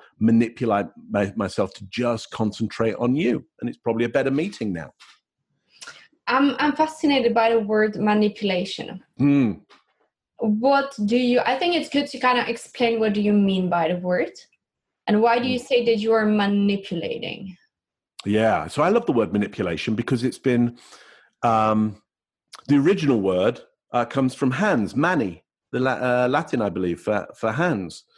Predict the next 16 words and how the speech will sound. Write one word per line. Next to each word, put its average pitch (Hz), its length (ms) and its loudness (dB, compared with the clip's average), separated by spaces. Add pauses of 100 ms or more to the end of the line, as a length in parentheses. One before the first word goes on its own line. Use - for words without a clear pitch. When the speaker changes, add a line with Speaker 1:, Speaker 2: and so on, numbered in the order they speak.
(340)
Speaker 1:
Uh, 104 380 2
the 120 140 2
Egyptians, 107 760 -4 (380)
um, 98 600 0 (140)
the 107 80 -2
ancient 113 340 0
Egyptians, 90 720 -6 (320)
their 113 160 0
god 120 520 0 (140)
of 92 340 -2 (200)
language, 104 1000 -2 (220)
uh, 90 400 -2
was 92 300 -2
the - 80 -12
god 95 280 0
Thoth, - 580 -2